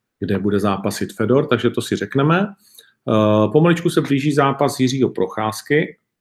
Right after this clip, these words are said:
a slibuju, že se ještě s Jirkou uvidíme, než odletí snad. No a blíží se taky poslední turnaj domácí scény, ten jsme probírali posledně, tam nic nového pod sluncem není, až na soupeře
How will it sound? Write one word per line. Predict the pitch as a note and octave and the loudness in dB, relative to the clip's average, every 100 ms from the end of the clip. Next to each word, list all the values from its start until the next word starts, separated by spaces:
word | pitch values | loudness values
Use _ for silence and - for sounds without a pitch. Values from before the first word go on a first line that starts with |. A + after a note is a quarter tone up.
| _ _ - | _ _ -6
a | A2 G2 F#2+ F#2+ F#2+ F#2+ F#2 - _ _ - - | -2 -2 -2 -2 -4 -6 -8 -14 _ _ -20 -4
slibuju, | B2+ A#2 B2 A2+ | 2 4 6 4
že | A2+ | 2
se | - | -2
ještě | A2+ - A#2+ G#2 F#2 | -2 -2 -2 -2 -4
s | - | -4
Jirkou | G#2 G2+ A2 F#2 F2 _ | -6 -2 -2 -2 -4 _
uvidíme, | - G2+ G2 G2+ G2+ A#2+ F#3 - - | -6 -4 -4 -4 -4 -4 -6 -12 -10
než | G2 - G2 | -10 -8 -6
odletí | G2+ G#2+ G#2+ D3 G3+ | -4 -4 -4 -8 -8
snad. | - A2+ D#3 E3 _ - - - - _ _ _ _ - | -10 -12 -10 -14 _ -20 -20 -20 -20 _ _ _ _ -2
No | A#2+ C#3+ - D#3+ | 2 2 2 2
a | D3+ D3+ D3+ D#3 - _ _ _ _ _ _ _ _ - | 4 4 2 0 -6 _ _ _ _ _ _ _ _ -4
blíží | B2 C3+ - | -2 -2 -2
se | - | -4
taky | - C3+ | -2 -2
poslední | C3+ - C3 B2 | -4 -4 -4 -2
turnaj | A#2+ A#2 | -2 0
domácí | A#2+ A#2 - - | 0 -2 -4 -12
scény, | - D3 D3+ | -2 0 2
ten | C#3 | 0
jsme | B2 B2+ | 0 -2
probírali | - A2 A2+ A2 - | -2 0 0 0 -2
posledně, | G2+ - B2 C3 | -4 -2 -2 0
tam | B2 A2+ G#2+ A2 | -2 -2 -2 -2
nic | A2 - | -4 -6
nového | A2+ A2+ A2 A2 | -4 -2 -2 -2
pod | G#2+ - | -2 -2
sluncem | A2+ G#2+ G2 | -6 -2 0
není, | G2+ A#2+ B2 | 2 2 2
až | B2 - | -2 -2
na | A#2 G#2 | -4 -2
soupeře | - G#2 A2 A2 G2 | -2 0 0 0 -2